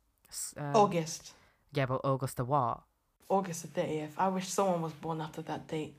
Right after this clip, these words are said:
Speaker 2: Anyways.
Speaker 1: August thirtieth, okay.
Speaker 2: I think, or the, or August, yeah, I think it's August thirtieth.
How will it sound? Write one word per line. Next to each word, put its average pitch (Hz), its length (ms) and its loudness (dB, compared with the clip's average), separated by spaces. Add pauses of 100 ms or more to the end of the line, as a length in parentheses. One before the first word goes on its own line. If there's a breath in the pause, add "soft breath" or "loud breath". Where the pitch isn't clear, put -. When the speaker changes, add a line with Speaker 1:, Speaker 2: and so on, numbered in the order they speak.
Speaker 2:
Anyways. 156 500 -2 (140)
Speaker 1:
August 139 300 4
thirtieth, 127 480 2
okay. 123 320 2 (600)
Speaker 2:
I 190 80 4
think, 196 440 6
or 214 100 10
the, 185 140 0
or 190 200 6
August, 180 360 4 (220)
yeah, 202 280 8
I - 320 -16
think 240 140 2
it's - 120 -6
August 196 360 4
thirtieth. 160 500 4